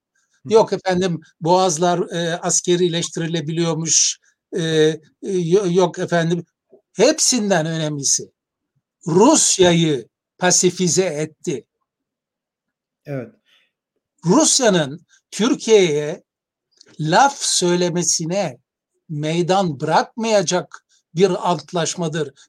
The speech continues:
Speaker 2: bir sözleşmedir, e,
Speaker 1: Hı.
Speaker 2: Montreux. Önemi oradan geliyor.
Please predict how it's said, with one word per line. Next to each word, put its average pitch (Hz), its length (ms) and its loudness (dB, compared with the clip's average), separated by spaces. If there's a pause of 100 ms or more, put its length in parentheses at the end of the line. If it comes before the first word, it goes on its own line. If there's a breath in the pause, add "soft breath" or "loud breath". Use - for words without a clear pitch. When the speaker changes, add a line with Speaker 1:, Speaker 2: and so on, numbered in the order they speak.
Speaker 2:
bir 175 140 6
sözleşmedir, 170 960 -4 (400)
e, 156 60 -10
Speaker 1:
Hı. 143 260 -6
Speaker 2:
Montreux. 135 500 -4 (640)
Önemi 185 400 2
oradan 175 500 2
geliyor. 110 320 -10